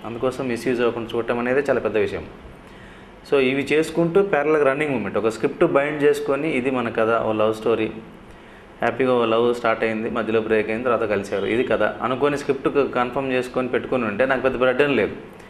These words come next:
కానీ ఈ స్క్రిప్ట్ అలా కాదు, ఈ స్క్రిప్ట్కి చాలా limitations ఉంటాయి. తర్వాత పరిధులు దాటి పరిగెత్తాలి, పైగా ఎవరిని hurt చేయకు, ముఖ్యంగా ప్రజల్ని hurt చేయకు. ఎందుకంటే ఈరోజు రాజకీయ నాయకులే ద్రోహులు,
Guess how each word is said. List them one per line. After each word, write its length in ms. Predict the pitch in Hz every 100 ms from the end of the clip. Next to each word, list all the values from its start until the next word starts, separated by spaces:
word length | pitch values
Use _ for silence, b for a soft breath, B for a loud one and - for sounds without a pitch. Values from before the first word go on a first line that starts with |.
| -
కానీ 180 | 147 147
ఈ 20 |
స్క్రిప్ట్ 280 | 143 147 143
అలా 180 | 143 120
కాదు, 320 | 107 104 87 - - - - - -
ఈ 100 | 120
స్క్రిప్ట్కి 500 | 117 151 - 170 170 147 135 135 127
చాలా 420 | 127 143 147 139
limitations 600 | 131 139 135 143 127 110
ఉంటాయి. 340 | 92 87 90 - B B B B -
తర్వాత 220 | 131 131
పరిధులు 400 | 117 127 135 156
దాటి 280 | 135 135 135
పరిగెత్తాలి, 580 | 127 107 98 92 85 82 - - - - - - - - - - 127
పైగా 320 | 139 135 131
ఎవరిని 340 | 123 139 147
hurt 340 | 127 117 127 123
చేయకు, 200 | 90 95
ముఖ్యంగా 380 | 104 147 151
ప్రజల్ని 400 | 135 120 147 160
hurt 240 | 123 - 92
చేయకు. 120 | -
ఎందుకంటే 340 | 95 117 131
ఈరోజు 480 | 131 131 139 131 123 - B B B B - -
రాజకీయ 380 | 104 127 143 156
నాయకులే 480 | 147 139 135 131
ద్రోహులు, 480 | 139 123 120 113 92